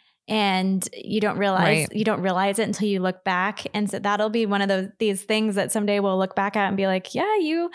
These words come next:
Speaker 1: you did this and this and this when we were quarantined." And,
Speaker 2: Right.
Speaker 1: and I'm sure they'll be definitely curious about it at some point when they do understand,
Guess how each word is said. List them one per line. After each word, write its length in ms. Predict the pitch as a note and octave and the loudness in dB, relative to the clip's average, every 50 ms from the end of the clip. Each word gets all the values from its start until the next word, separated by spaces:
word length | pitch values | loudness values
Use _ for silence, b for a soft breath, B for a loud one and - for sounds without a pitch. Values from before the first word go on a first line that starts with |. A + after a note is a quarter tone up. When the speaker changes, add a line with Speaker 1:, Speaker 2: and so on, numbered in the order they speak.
| B B B B B B | B B B B B B
Speaker 1:
you 140 | - A#3 C#4 | -2 -2 0
did 200 | C4+ F4+ F#4 D4 | 0 0 -2 0
this 240 | B3 C4 D4+ F#4 - | 0 0 0 0 0
and 100 | E4+ D#4 | -2 0
this 200 | D4+ D#4+ F4+ - | 0 0 0 0
and 100 | D#4+ C#4 | 0 0
this 260 | D4 D#4+ F4+ F4 - | 2 2 2 0 0
when 160 | B3+ B3 A#3+ A#3+ | 0 0 0 2
we 120 | A#3+ B3+ | 2 2
were 140 | C4 C#4+ C#4+ | 0 0 -2
quarantined." 840 | - - B3 C4 C#4+ C#4+ D4 C#4 - C#4 C4+ C#4 C#4 C#4+ C#4+ C4 A#3+ | 0 -2 0 0 2 0 0 0 0 0 0 0 0 0 2 2 2
And, 80 | G#3+ | 2
Speaker 2:
Right. 440 | G3+ G#3 G#3+ A3+ B3 A3+ G3+ F#3 - B B B B _ - - - | 4 4 4 4 2 2 0 -2 -4 B B B B _ -20 -10 -4
Speaker 1:
and 120 | - A#3+ A3 | -2 0 0
I'm 100 | A3 A#3+ | 0 0
sure 180 | - - C4 C4+ | 0 0 0 0
they'll 140 | D4 D4 B3 | 0 0 0
be 180 | A3+ G#3+ G#3 | 0 -2 0
definitely 440 | F#3+ A3 A3 A3+ A3+ B3+ A3+ G#3 G3 | 0 0 -2 -2 0 -2 -2 -2 -2
curious 500 | - - C#4 D4+ E4+ D#4 A#3 G3+ G3+ - | -2 0 0 2 2 2 2 2 0 0
about 260 | G#3 G3 G3 F#3+ F#3+ | 0 0 0 0 2
it 80 | G3 - | 2 0
at 180 | - G3+ G3+ | 0 -2 0
some 160 | - A3 A3+ A#3+ | 0 0 0 0
point 200 | C4 A#3 A3+ A3 | 0 -2 -2 -2
when 100 | G#3 G3+ | -2 0
they 120 | F#3+ F#3+ | -2 -2
do 200 | F#3 G#3 A3 B3 | -2 0 0 0
understand, 560 | C4 A#3+ G#3 G3 G3 - G#3 F#3+ F#3 F#3+ F#3+ | 0 0 0 -2 -2 -2 0 0 0 0 0